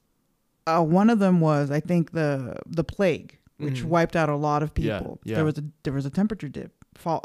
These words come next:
Speaker 1: years after.
Speaker 2: Oh.
Speaker 1: And the same with, um,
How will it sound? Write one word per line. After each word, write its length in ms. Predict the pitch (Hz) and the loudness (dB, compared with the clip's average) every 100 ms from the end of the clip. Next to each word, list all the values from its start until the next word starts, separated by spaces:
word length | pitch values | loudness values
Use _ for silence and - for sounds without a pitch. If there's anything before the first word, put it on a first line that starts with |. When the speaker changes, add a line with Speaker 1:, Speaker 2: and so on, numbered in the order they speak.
| 110 | -8
Speaker 1:
years 320 | 151 156 147 | -4 -2 0
after. 440 | 165 165 - - - _ - - | -2 -4 -10 -14 -16 _ -20 -8
Speaker 2:
Oh. 280 | 127 156 - 175 | -6 -6 -4 0
Speaker 1:
And 460 | 165 156 151 165 | 2 2 0 0
the 120 | 160 | -2
same 640 | 147 - 175 202 214 202 - _ _ - | -4 -4 0 2 2 0 -4 _ _ -6
with, 480 | 165 156 151 147 - | 0 2 2 0 -2
um, 720 | 151 143 135 131 123 - | -2 0 0 0 -2 -4